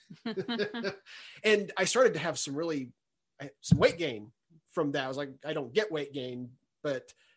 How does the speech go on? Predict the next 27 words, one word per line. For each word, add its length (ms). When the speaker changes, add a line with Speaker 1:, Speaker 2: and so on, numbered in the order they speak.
Speaker 1:
here 160
I 40
was 200
getting 260
it 140
because 440
I 120
was 260
unable 500
to 220
control 320
myself. 340
And 100
again, 400
I, 80
I'm 140
forcing 520
myself, 380
Speaker 2:
Yes, 360
Speaker 1:
right? 280
And 200
Speaker 2:
yes. 80
Speaker 1:
it's 140
still 320
very 300
undesirable. 920
And 300